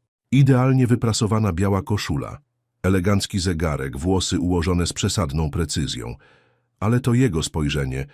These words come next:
zielono-szare, przeszywające, jakby analizowało każdy jej gest, wprawiło Julię w osłupienie.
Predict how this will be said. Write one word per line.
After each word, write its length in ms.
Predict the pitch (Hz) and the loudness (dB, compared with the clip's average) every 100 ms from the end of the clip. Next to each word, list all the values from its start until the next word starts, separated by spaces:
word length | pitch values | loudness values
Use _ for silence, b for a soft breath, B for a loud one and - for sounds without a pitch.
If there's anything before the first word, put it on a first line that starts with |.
| b b - | b b -4
zielono-szare, 840 | 73 92 92 85 - 78 67 62 69 b b b | 0 2 2 0 -2 -4 -4 -6 -10 b b b
przeszywające, 880 | - 120 123 101 95 98 104 - 82 | -2 0 2 2 2 2 0 -2 -2
jakby 440 | 82 76 78 87 - | -2 -2 0 -2 0
analizowało 760 | 98 98 92 85 87 95 85 | 0 2 0 0 0 0 -2
każdy 400 | 71 107 90 71 | -2 -2 -2 -2
jej 220 | 73 71 64 | -2 -4 -4
gest, 400 | 76 76 - - b b b _ | -4 -4 -6 -12 b b b _
wprawiło 560 | - - 107 87 92 85 | -12 -2 0 2 2 2
Julię 340 | 87 87 80 | 2 2 0
w 80 | 73 | -4
osłupienie. 720 | - - 82 71 69 58 55 | -6 -4 -6 -6 -8 -8 -12